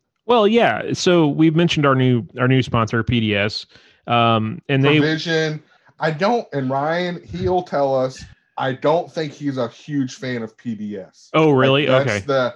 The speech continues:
Speaker 1: Okay.
Speaker 2: that's the acronym we've learned to call them around here, just 'cause all the other companies all seem to have three-letter acronyms. Everybody
Speaker 1: Right.
Speaker 2: does.
Speaker 1: Right.
Speaker 2: So P D S just fit, but I think he
Speaker 1: What's
Speaker 2: prefers Provision.
Speaker 1: What's something cool's three-letter acronym?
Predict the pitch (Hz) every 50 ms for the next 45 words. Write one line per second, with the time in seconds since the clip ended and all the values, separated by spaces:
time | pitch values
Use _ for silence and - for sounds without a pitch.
0 | - 117 113 123 107 101 95 107 120 131 139 143 139 - - 151 139 131 123 120
1 | - 120 123 127 131 131 - 139 131 127 120 117 113 113 117 120 123 113 110 117
2 | 120 120 120 120 113 113 104 - 120 117 117 117 117 117 117 113 113 110 110 110
3 | 107 - 123 127 127 127 127 139 135 - - 135 120 - _ _ _ _ _ _
4 | - - 143 151 151 143 143 147 147 147 135 127 - 143 123 117 110 - 120 120
5 | 117 117 117 - - 127 131 143 147 143 139 - 143 135 127 123 113 123 113 110
6 | - 117 123 127 127 120 120 120 120 117 113 110 107 107 107 - - - 117 113
7 | 113 - 110 101 98 95 92 92 - _ _ _ - 117 113 117 117 117 110 101
8 | 98 95 82 101 95 92 90 - _ _ _ _ - 123 110 104 104 - 117 107
9 | - - 127 120 120 123 117 113 - - 117 107 - - - 120 117 104 104 117
10 | 110 107 104 - - - 135 143 143 - - 135 123 - 131 123 120 123 123 117
11 | 113 110 - _ _ _ _ _ _ _ - 147 131 127 123 117 127 120 117 98
12 | 101 92 85 - _ _ _ - 127 127 123 - - - _ _ _ - - 123
13 | 113 - 110 101 101 - 110 117 120 110 98 - - 104 104 98 98 101 101 101
14 | 101 101 101 95 92 - 104 98 95 98 98